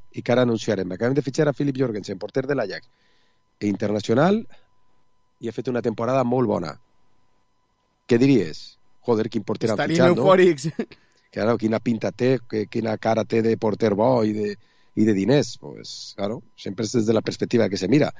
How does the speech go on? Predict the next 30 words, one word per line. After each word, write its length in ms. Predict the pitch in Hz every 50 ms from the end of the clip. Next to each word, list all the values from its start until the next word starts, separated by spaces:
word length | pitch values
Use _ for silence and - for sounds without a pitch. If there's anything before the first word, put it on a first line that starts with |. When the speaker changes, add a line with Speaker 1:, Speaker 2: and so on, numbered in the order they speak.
| - - - - - -
Speaker 1:
Lo 80 | 101
que 100 | 92 110 98 -
coneixes 400 | 104 107 117 113 - 143 127 135
sempre 160 | 131 - 135
te 100 | 135 123
pareix 220 | - 113 107 -
pitjor. 320 | - 147 131 131 127 101 - - - - - - _ _ -
Fem 100 | 151 143
l'última 280 | 160 147 - 143 131 120
pausa, 300 | 107 90 87 - 110 104
vinga, 160 | 107 98 95
anem 160 | 92 104 107
tancant 320 | 107 98 87 90 98 92 95
des 80 | 92
d'ací, 240 | 85 87 - - 95
des 140 | 95 85 -
de 80 | 92 87
l'estadi. 320 | 85 - - 98 101 104
Que 140 | 101 - 117
raro 180 | 120 120 117 -
se 80 | -
me 100 | 123 123
fa 140 | 120 - -
fer 160 | - - 90
el 140 | 92 95 - -
cap-, 160 | 101 95 _ -
programa 320 | 110 101 98 104 98 95 - -
així 200 | - - 113 107
a 60 | 101
l'estadi, 460 | 95 90 - - 110 110 110 113 113